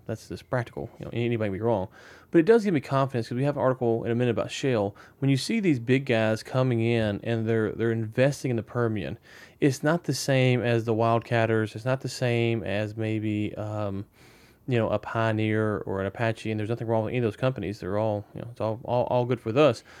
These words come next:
But there is something different when you see the Chevrons, the Exxons, the Shells looking to do it because they can do all phases of the game. And so they're looking at it probably a little bit more long-term with a little bit different strategy than some of these other producers are. And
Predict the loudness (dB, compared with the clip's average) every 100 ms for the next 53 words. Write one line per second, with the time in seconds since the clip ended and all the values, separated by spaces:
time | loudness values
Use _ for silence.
0 | -20 -6 0 6 6 6 0 0 0 0
1 | -2 -2 -2 0 0 2 0 -2 -2 -2
2 | -2 -4 -4 -6 -8 -4 0 0 0 -2
3 | 0 -2 0 2 2 0 -2 0 -2 4
4 | 6 6 4 -2 -20 -20 -2 4 6 6
5 | 2 2 2 0 -4 0 0 0 0 -2
6 | 0 2 4 4 4 2 2 0 -2 0
7 | 2 2 2 2 4 4 2 2 2 0
8 | 0 0 0 -4 -10 -18 -6 0 4 6
9 | 6 6 2 -2 -4 -4 0 0 0 -4
10 | -4 -2 -2 0 -2 -2 -4 -4 -6 -6
11 | -8 -14 -20 -8 0 4 6 4